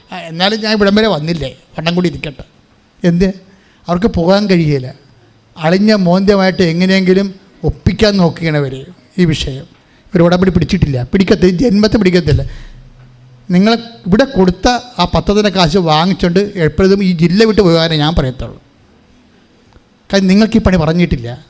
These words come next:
നിങ്ങൾക്കിത് എന്താണെന്ന് അറിയത്തില്ല ഇപ്പോഴും. അത് മര്യാദക്ക് ഓരോ ക്ലാസ്സുകളും കേട്ട് കേട്ടിട്ട് എങ്ങനെയാണ് ദൈവസ്നേഹം ഡെവലപ്പ് ചെയ്യേണ്ടതെന്ന് നോക്കണം. എന്താ കാര്യം വെച്ചാൽ, നമുക്ക് സന്തോഷം തോന്നണം.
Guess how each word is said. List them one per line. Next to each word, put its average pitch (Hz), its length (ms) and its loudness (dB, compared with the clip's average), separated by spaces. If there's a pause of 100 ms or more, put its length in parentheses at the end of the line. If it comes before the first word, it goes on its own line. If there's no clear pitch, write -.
നിങ്ങൾക്കിത് 185 400 0
എന്താണെന്ന് 196 420 2
അറിയത്തില്ല 160 380 0
ഇപ്പോഴും. 139 340 -4 (1120)
അത് 185 120 2
മര്യാദക്ക് 226 380 2
ഓരോ 214 260 6
ക്ലാസ്സുകളും 190 760 0
കേട്ട് 175 280 2
കേട്ടിട്ട് 165 360 2
എങ്ങനെയാണ് 185 400 2
ദൈവസ്നേഹം 180 640 0 (340)
ഡെവലപ്പ് 190 400 2
ചെയ്യേണ്ടതെന്ന് 175 380 2
നോക്കണം. 139 420 -4 (1040)
എന്താ 196 240 0
കാര്യം 202 200 2
വെച്ചാൽ, 202 220 2
നമുക്ക് 214 180 0
സന്തോഷം 190 540 2
തോന്നണം. 143 440 -2